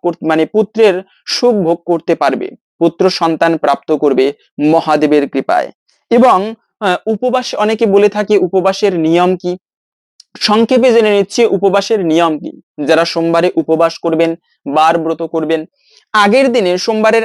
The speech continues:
আগের দিনে রবিবারে নিরামিষ খাবার গ্রহণ করতে হয়। এটা বরাবরই যে কোনো ব্রতের ক্ষেত্রে, আহ, ব্রত করার আগের দিন নিরামিষ খাবার গ্রহণ করতে হয়, সংযম পালন করতে হয়। এবং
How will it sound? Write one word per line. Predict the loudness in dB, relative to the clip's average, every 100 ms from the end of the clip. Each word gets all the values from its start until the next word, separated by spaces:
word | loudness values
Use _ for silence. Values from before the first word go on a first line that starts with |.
| 0
আগের | -2 2 2 2
দিনে | 0 0
রবিবারে | 0 2 2 2 0 -2 -6 _ -8
নিরামিষ | 0 2 2 0 -4
খাবার | -2 0 0
গ্রহণ | -2 -2 -4
করতে | -2 -6 -6
হয়। | -6 -2
এটা | 0 2
বরাবরই | 2 4 2 2 0 -2 -6 _ -12 -8
যে | -2 0
কোনো | 2 2
ব্রতের | 2 2 0
ক্ষেত্রে, | -2 -6 -4 -2 -2 -4 _ _ -4
আহ, | 0
ব্রত | 2 2 2
করার | 0 2 2 0
আগের | 0 2 2
দিন | 2 -2 -2 -8 _ -8
নিরামিষ | 0 2 2 0 -4
খাবার | 0 0
গ্রহণ | 0 -2 -4 -4
করতে | -6 -4
হয়, | -4
সংযম | -4 -2 0 2 0
পালন | 0 0 0 -4
করতে | -6 -8
হয়। | -8 -6 -6 _ _
এবং | 0 2 2 -2